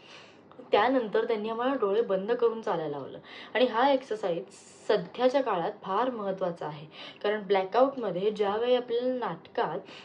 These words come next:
किंवा एक प्रवेश संपल्यानंतर आपल्याला विंगेत जायला लागतं, त्यावेळी ब्लॅकआउटमध्ये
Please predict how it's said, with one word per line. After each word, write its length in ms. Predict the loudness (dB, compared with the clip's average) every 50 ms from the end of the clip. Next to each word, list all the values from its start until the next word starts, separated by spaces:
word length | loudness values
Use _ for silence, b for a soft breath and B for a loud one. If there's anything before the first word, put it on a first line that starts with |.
| B
किंवा 160 | -2 0 0 0 0 -2 -8 -18 -20 -20 -20 -20 -20 -20 -4 0 0
एक 240 | 0 0 0 0 4
प्रवेश 300 | 8 8 10 10 8 8
संपल्यानंतर 680 | 4 0 0 0 0 -2 -2 -2 -4 -6 -4 -2 -2 -2
आपल्याला 280 | -2 -2 -2 0 0
विंगेत 400 | 0 0 -2 -4 0 2 4 4 6 6
जायला 160 | 6 4 6
लागतं, 300 | 4 0 -2 -4 -6 -8
त्यावेळी 240 | -4 -2 -2 0 0
ब्लॅकआउटमध्ये 920 | 0 0 -2 -2 -2 -2 -2 2 2 2 2 0 -2 -4 -2 0 0 0